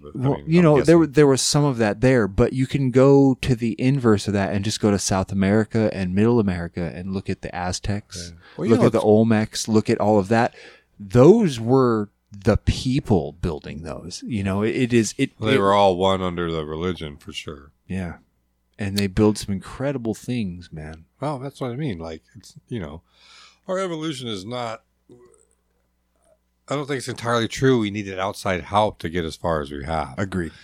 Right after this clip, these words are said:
Speaker 1: And I don't mean
Speaker 2: Agreed.
Speaker 1: that arrogantly. I think it just takes time. And lots of time.
Speaker 2: Well,
Speaker 1: You know, like,
Speaker 2: ti-
Speaker 1: you know, well, hey, I saw that dude eat that plant. We pro-, and he died. He, he's not with, you know, he's dead.
Speaker 2: Yeah.
Speaker 1: We probably shouldn't eat that.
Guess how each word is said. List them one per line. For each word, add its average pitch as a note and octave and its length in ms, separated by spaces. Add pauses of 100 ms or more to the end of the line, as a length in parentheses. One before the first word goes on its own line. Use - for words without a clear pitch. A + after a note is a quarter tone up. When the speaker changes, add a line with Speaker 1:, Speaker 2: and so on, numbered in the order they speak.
(220)
Speaker 1:
And F#2 140
I G2+ 60
don't G2 160
mean F#2 140
Speaker 2:
Agreed. E2+ 40 (120)
Speaker 1:
that E2 40
arrogantly. E2+ 760
I F#2 60
think E2 180
it E2 100
just - 200
takes D2+ 220
time. A#2+ 400 (1120)
And E2 160
lots F2 320
of F2 80
time. - 240 (460)
Speaker 2:
Well, A2 240
Speaker 1:
You F2 60
know, F2 220
like, F2 220 (100)
Speaker 2:
ti- A2 80
Speaker 1:
you G2+ 60
know, F#2+ 160
well, F#2+ 180
hey, A#2 220
I A2 60
saw G#2+ 320
that A2 220
dude A#2+ 300
eat A#2+ 140
that A#2 200
plant. B2+ 400 (200)
We F#2 120
pro-, G#2+ 220
and G2+ 180
he A#2 160
died. B2 400
He, G#2+ 240
he's A#2+ 320
not A#2+ 200
with, C3+ 240
you G#2+ 60
know, G#2 140
he's B2 180
dead. B2 300
Speaker 2:
Yeah. G#2 240
Speaker 1:
We G2 100
probably C3+ 300
shouldn't C#3 280
eat D3+ 200
that. - 200